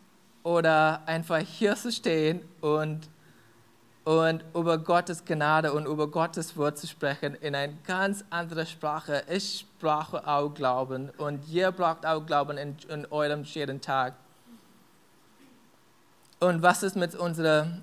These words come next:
Einstellung? Geben wir unser Bestes, bi-, dass es Wasser bis zum Rand, oder wir machen nur, was benötigt ist? Es ist immer einfach,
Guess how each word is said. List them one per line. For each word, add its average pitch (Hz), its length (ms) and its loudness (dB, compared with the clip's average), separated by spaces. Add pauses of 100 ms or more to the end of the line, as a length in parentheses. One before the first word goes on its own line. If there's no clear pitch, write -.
(120)
Einstellung? 151 720 -2 (580)
Geben 190 420 0
wir 165 280 4
unser 156 300 0
Bestes, 175 600 0 (520)
bi-, 165 240 0 (180)
dass 160 200 0
es 160 180 -2
Wasser 156 280 4
bis 151 200 -4
zum 143 160 -4
Rand, 151 380 -2 (720)
oder 170 800 6
wir 156 460 2 (140)
machen 156 500 -4
nur, 156 360 -2
was 147 200 0
benötigt 135 500 -6
ist? - 280 -10 (1160)
Es 175 140 -2
ist 180 200 -2
immer 214 300 2
einfach, 185 600 2